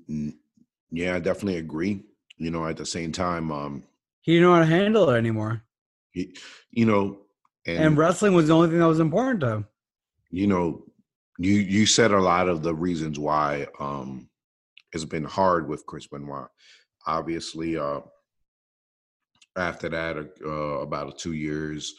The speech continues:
Speaker 1: after that, we, we hear the tragedy, what happened, you know what I mean?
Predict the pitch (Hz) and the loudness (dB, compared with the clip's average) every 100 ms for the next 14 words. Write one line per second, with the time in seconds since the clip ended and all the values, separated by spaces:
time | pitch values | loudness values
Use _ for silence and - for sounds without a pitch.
0 | _ _ _ _ - 76 85 82 80 76 | _ _ _ _ -10 -8 -4 0 0 -2
1 | 76 76 - 80 78 78 73 76 87 78 | -4 -6 -4 -6 -4 -6 -6 -8 -4 -4
2 | 76 76 76 73 71 71 80 76 73 71 | -4 -8 -8 -6 -6 -4 -4 -4 -6 -8
3 | 71 69 67 78 78 78 | -8 -8 -6 -6 -6 -8